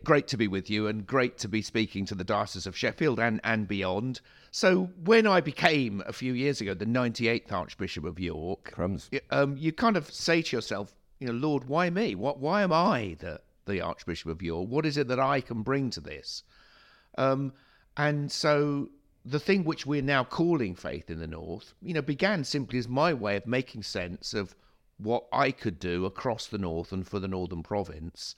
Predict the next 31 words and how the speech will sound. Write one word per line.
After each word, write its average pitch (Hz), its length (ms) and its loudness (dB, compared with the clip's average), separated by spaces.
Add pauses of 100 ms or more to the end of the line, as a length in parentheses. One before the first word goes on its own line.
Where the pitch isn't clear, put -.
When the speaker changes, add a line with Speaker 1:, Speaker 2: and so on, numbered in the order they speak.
(500)
Speaker 1:
Um, 147 220 -2 (100)
and 151 320 -2 (380)
the 151 100 0
heart's 190 380 0
desire 120 400 2
of 104 100 -4
the 110 60 -4
whole 117 240 0
of 98 100 -6
my 101 160 2
ministry 104 600 -2
has 98 280 -4
been, 85 540 -4 (1080)
how 240 240 -2
can 110 440 -4
we 98 340 -2 (720)
live 190 600 4
the 151 80 -2
Christian 131 460 -4
faith 110 420 -2
joyfully, 90 880 -4
share 175 460 0
it - 120 -4
effectively 82 1000 -8
in 98 160 -4
ways 104 320 0
that - 200 -6
connect 113 460 -4
with 95 180 -4
people's 85 400 -4
lives, 73 680 -6